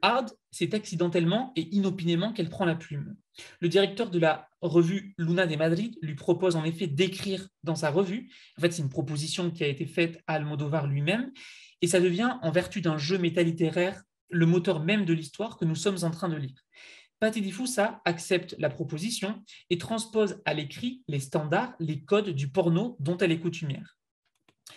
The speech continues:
A nadie le extrañara que una mujer X exponga sus puntos de vista en una publicación », déclare-t-elle. Ce X majuscule donne le ton et entraîne à sa suite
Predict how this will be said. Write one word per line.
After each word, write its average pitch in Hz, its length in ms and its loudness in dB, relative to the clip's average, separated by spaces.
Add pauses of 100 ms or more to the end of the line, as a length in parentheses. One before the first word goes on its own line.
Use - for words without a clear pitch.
(420)
A 160 80 6
nadie 208 500 0 (140)
le 165 100 2
extrañara 180 800 2
que 175 100 -6
una 160 100 0
mujer 185 440 0
X 196 500 -2
exponga 175 500 2
sus - 220 -8
puntos 185 340 0
de 151 60 -4
vista 175 460 -4 (280)
en 170 100 4
una 185 140 4
publicación », 165 760 -4 (120)
déclare-t-elle. 139 580 -6 (200)
Ce - 160 -4
X - 400 -4
majuscule 180 640 0
donne 175 160 6
le 165 180 6
ton 220 240 -4 (300)
et 180 80 8
entraîne 196 380 2
à 170 60 -2
sa 165 120 -4
suite - 320 -8